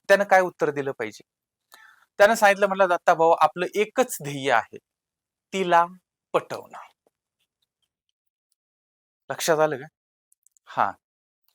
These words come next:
म्हणजे किती विचित्र लोक आहेत, म्हणजे किती छोटी मानसिकता त्यांची. एवढीच गोष्ट आपल्याला आयुष्यात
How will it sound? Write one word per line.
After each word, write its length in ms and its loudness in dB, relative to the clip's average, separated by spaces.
म्हणजे 200 0
किती 220 2
विचित्र 400 0
लोक 260 0
आहेत, 180 0
म्हणजे 220 -8
किती 360 -4
छोटी 220 0
मानसिकता 560 -2
त्यांची. 420 -4
एवढीच 340 4
गोष्ट 300 -2
आपल्याला 280 2
आयुष्यात 340 0